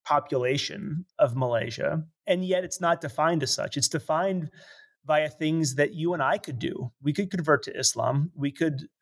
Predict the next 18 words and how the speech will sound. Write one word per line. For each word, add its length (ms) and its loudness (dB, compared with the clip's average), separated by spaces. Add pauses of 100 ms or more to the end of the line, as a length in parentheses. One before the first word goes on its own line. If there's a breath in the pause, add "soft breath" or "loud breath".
habitually 500 4
follow 280 2
Malay 300 0
custom, 720 0
and 140 0
we 140 8
could 180 -2
speak 300 -2
Malay 320 2 (280)
if 140 -16
we 60 -8
wanted 320 4
to. 260 -12 (460)
Because 580 2 (160)
Malay, 720 2
as 320 2
so 160 2
defined, 540 0